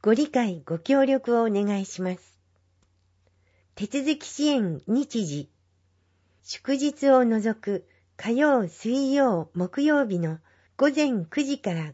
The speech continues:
午後四時、一人三十分。なお、午前十一時三十分から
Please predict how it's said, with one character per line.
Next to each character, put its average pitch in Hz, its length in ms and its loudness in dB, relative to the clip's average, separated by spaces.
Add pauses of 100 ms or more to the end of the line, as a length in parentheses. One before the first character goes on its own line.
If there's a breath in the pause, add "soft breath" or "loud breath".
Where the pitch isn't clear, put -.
(120)
午 269 120 4
後 233 160 4
四 226 200 -2
時、 170 200 -10 (560)
一 - 240 -4
人 247 140 -2
三 262 300 -4
十 294 160 -2
分。 143 420 -10 (880)
な 233 280 2
お、 180 80 -10 (420 soft breath)
午 269 160 6
前 247 320 0
十 254 240 0
一 294 260 -4
時 208 120 -4
三 262 280 -2
十 285 120 -4
分 202 340 -4
か 165 100 -6
ら 151 200 -10